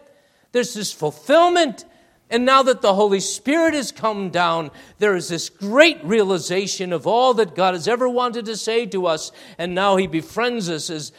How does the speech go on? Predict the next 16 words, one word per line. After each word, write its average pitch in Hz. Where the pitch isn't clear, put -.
adults 202
in 165
the 156
covenant 202
of 143
grace. 202
Understand 185
that? 196
We 127
stammer 170
a 156
few 160
things 151
of 110
this 117
difference -